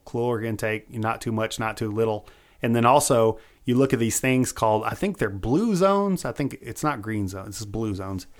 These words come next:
So they, so they did a, a lot of studies, and it's really common. It's like a common sense study, but, you know, they really looked at it in depth. So they looked at who lives the longest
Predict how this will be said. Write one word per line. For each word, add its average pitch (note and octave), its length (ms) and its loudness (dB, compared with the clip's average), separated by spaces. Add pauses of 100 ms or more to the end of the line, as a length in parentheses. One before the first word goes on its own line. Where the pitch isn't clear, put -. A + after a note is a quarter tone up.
(260)
So C#3+ 220 2
they, C3 260 4 (100)
so A#2 340 0
they A2+ 140 0
did C3 220 2
a, B2+ 160 0 (160)
a A2 100 0
lot B2+ 320 4
of B2+ 60 -2
studies, A2 520 0 (300)
and A2 80 -2
it's - 160 -4
really F3+ 260 4
common. B2+ 380 2
It's A#2+ 160 -4
like C3 160 2
a A#2 40 -14
common F3 340 2
sense C3+ 320 0
study, A2 600 0 (200)
but, A#2 180 -4
you C3 100 0
know, A#2 140 2
they A2+ 160 0
really A#2 240 0
looked A2+ 240 -2
at A2 100 0
it A2 80 -6
in A2+ 200 -2
depth. - 340 -6 (420)
So - 160 0
they A#2 120 4
looked B2 260 0
at G#2+ 220 0 (360)
who E3+ 200 6
lives D3+ 260 6
the C3+ 100 0
longest G#2 540 0